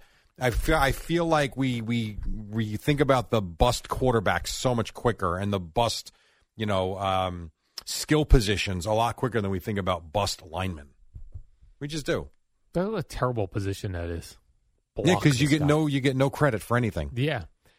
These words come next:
Speaker 2: And even, like, defensive line, at least you could get to the quarterback and smash
Speaker 1: Sure.
Speaker 2: his face or the running back. The offensive line,
Speaker 1: Terrible.
Speaker 2: you just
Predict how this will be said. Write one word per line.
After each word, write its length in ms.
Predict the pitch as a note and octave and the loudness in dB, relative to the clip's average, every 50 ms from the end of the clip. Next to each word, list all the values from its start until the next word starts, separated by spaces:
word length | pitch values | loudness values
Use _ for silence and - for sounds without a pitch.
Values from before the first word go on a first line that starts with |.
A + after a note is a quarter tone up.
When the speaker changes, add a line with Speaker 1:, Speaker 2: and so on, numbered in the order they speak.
| _ _ | _ _
Speaker 2:
And 120 | - E3 | -2 0
even, 200 | F3 A3+ A#3 F3+ | 0 0 0 0
like, 220 | E3+ D#3+ D3+ A#2 - | 0 0 0 -2 -2
defensive 460 | - F#3 G3 F3+ A3+ G#3+ E3 D#3+ B2+ | -2 -2 2 2 2 2 2 2 2
line, 180 | C3 B2 A#2+ A#2+ | 4 2 2 0
at 60 | B2 | 0
least 220 | A#2+ C3 C3 - | -2 -2 -2 -4
you 40 | A#2 | -2
could 140 | G#2+ A2+ F#2+ | -2 -2 0
get 200 | - B2 A#2+ - - | 0 0 0 0 0
to 80 | A2+ | -2
the 80 | G#2 G2+ | -4 -2
quarterback 600 | - - A#2+ A2 A2 G#2 G2+ G#2+ A2 A2 G#2+ - _ | -2 -2 -2 -2 -2 -2 0 0 0 0 -2 -4 _
and 120 | - A2+ G2+ - | -18 -20 -18 -16
smash 420 | - - - - - - A#2+ A2+ A2 | -14 -14 -14 -14 -8 -4 -2 2 4
Speaker 1:
Sure. 140 | F3+ F#3 A#2+ | 4 4 4
Speaker 2:
his 200 | - A#2 - - | 2 0 -4 -4
face 400 | - C3 A2+ A2+ A2+ A2 - - | -4 -2 -2 -2 -2 -4 -6 -6
or 80 | G#2 F#2 | -6 -6
the 80 | G#2 | -4
running 240 | G2 A2 A2 A2 A2 | -4 -2 -4 -2 -2
back. 240 | A2+ A2+ A#2 A2+ - - _ _ _ _ _ _ _ _ _ _ _ _ | -2 -2 -2 -4 -6 -14 _ _ _ _ _ _ _ _ _ _ _ _
The 140 | - C#3 D#3 - _ _ _ _ _ - | -4 -2 -2 -4 _ _ _ _ _ -4
offensive 480 | E3 F#3 G3 - A3 G3 D3+ D#3+ B2+ A#2 | -4 -4 -2 -2 -2 0 0 0 0 2
line, 160 | E3 G3 F3+ | 2 4 6
Speaker 1:
Terrible. 360 | E3 E3+ E3 C#3+ A2 E2+ D#2+ | 6 8 8 6 4 2 -2
Speaker 2:
you 240 | D2 - - - A3+ | -4 -4 -4 -2 -2
just 420 | G#3+ F#3 - - - - - - | -2 -2 -4 -6 -8 -12 -12 -16